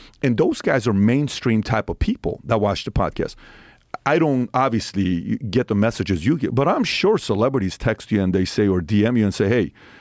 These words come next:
I'm agreeing with you, but please don't tell anybody. We're on the same page, but I can't because it's gonna risk my da da da da da."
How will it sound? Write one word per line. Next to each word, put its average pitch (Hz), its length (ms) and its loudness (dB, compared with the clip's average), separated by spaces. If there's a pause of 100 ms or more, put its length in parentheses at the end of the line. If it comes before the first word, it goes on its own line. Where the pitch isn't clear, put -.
(240)
I'm 127 140 2
agreeing 175 340 2
with 127 200 0
you, 127 200 2
but 113 220 0
please 135 320 0
don't 123 180 0
tell 156 220 0
anybody. 107 440 0
We're 113 220 2
on 135 120 0
the 117 80 0
same 120 260 -2
page, 117 420 0
but 104 140 0
I 104 100 0
can't 110 340 -2
because 98 260 -2
it's 90 100 -2
gonna 101 240 -2
risk 104 380 0
my 101 260 0
da 95 180 -4
da 95 120 0
da 87 120 -2
da 82 120 -4
da." - 120 -10